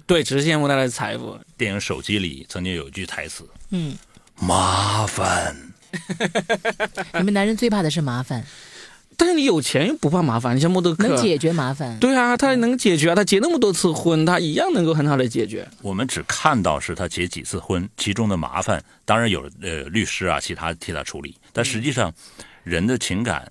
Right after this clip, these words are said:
Speaker 2: 当然可能只是我们这种小人物吧，是觉得我们的情感、我们的精神世界，包括我们其他的东西，都是有边界的。那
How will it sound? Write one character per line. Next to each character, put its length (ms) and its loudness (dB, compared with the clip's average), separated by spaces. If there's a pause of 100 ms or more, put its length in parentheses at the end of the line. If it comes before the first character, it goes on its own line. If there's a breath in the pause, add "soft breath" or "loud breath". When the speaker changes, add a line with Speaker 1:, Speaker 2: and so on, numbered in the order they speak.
Speaker 2:
当 180 0
然 220 -2
可 140 -8
能 180 -6
只 100 -10
是 140 -4
我 320 -4
们 140 -4
这 120 -2
种 140 -4
小 300 -2
人 200 -18
物 200 2
吧， 180 -6 (340 loud breath)
是 120 -6
觉 200 -2
得 220 0 (380 soft breath)
我 160 -6
们 80 -6
的 100 -2
情 240 -2
感、 160 -2
我 60 -12
们 80 -8
的 80 -4
精 200 -2
神 120 -4
世 160 -6
界， 220 -8
包 140 -2
括 140 -4
我 80 -4
们 140 -14
其 120 -6
他 160 -6
的 60 -4
东 180 -4
西， 240 -6
都 120 -4
是 160 -4
有 120 -8 (120)
边 260 2
界 280 -4
的。 180 -20 (420 loud breath)
那 180 2